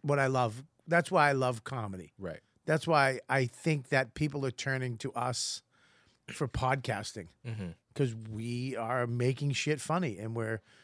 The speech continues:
Speaker 1: talking about shit in a real way, and we can't be phony
Speaker 2: Mm-hmm.
Speaker 1: because the ones that are
Speaker 2: Phony
Speaker 1: phony,
Speaker 2: is not funny.
Speaker 1: it's not funny, and we will fucking, you'll get called out.
Speaker 2: Right.
Speaker 1: You know, if Rogan was doing stupid shit, h-,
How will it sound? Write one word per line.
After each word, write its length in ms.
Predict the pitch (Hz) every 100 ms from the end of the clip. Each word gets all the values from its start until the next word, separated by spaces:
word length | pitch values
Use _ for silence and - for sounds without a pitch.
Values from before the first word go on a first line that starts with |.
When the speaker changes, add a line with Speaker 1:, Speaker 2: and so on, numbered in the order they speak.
| _ _ -
Speaker 1:
talking 320 | 135 135 147
about 280 | 143 143 135
shit 340 | - 151 151
in 160 | 143 135
a 220 | 131 120
real 300 | 117 139 156
way, 400 | 147 185 127 98 -
and 180 | 117 117
we 120 | 135
can't 420 | - - 151 156
be 100 | 165
phony 520 | 143 170 180 139 135 - -
Speaker 2:
Mm-hmm. 240 | 110 104 90 -
Speaker 1:
because 560 | 139 120 143 131 127 120
the 80 | 127
ones 240 | 123 147
that 120 | 143 151
are 40 |
Speaker 2:
Phony 80 | 110
Speaker 1:
phony, 260 | 175 180 151
Speaker 2:
is 40 |
not 200 | 147 101
funny. 260 | - 113 90 - - _ _ -
Speaker 1:
it's 140 | 127
not 120 | 180 165
funny, 280 | 220 147 -
and 180 | 160 147
we 80 | 170
will 140 | 175 156
fucking, 440 | - 170 170 147
you'll 140 | 143 160
get 180 | 175
called 280 | - 160 165
out. 200 | 208 240 - _ -
Speaker 2:
Right. 260 | 175 160 - _ _ _ -
Speaker 1:
You 100 | 123
know, 160 | 120 139
if 180 | 131 139
Rogan 420 | 151 196 220 202
was 260 | 175 139 123 120 - -
doing 300 | 156 165 165
stupid 500 | - - 135 170 -
shit, 440 | - 190 151 151 _ _ _ _
h-, 60 | -